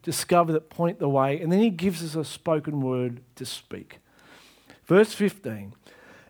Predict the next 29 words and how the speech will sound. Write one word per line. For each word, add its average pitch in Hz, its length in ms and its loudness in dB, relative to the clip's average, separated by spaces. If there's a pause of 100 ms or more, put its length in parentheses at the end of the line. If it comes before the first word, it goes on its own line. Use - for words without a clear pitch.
"And 185 240 2
God 254 440 10 (140)
spoke - 680 6 (240)
to 202 120 2
Noah." 208 580 8
When 208 260 4
God 240 260 6
speaks - 380 0
to 214 120 0
us, 202 260 4 (260)
it's - 160 -4
'cause 175 160 -2
he 190 80 2
wants 180 280 2
us 170 200 -6
to 160 100 -16
speak. - 460 -16 (1300)
And 165 120 4
he 190 80 4
tells, 220 260 4
says 208 160 2
to 208 80 2
Noah, 190 220 6
"Go 190 160 6
out 190 160 8
of 185 60 2
the 180 120 4
ark," 165 380 4
and, 135 200 -10